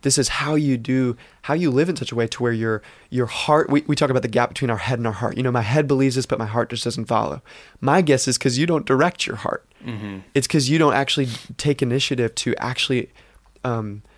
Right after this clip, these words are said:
Speaker 1: lead your heart, um, or let your heart be led by Jesus. And that's what I'm trying to do here. And I'm, I'm a cerebral person. Like,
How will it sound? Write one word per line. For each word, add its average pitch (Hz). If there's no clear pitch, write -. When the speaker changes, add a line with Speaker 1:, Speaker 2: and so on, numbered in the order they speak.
Speaker 1:
lead 131
your 120
heart, -
um, 123
or 127
let 123
your 120
heart 107
be 120
led 107
by -
Jesus. -
And 127
that's 160
what 175
I'm 117
trying 139
to 156
do 151
here. 156
And -
I'm, 160
I'm 165
a 139
cerebral 123
person. -
Like, -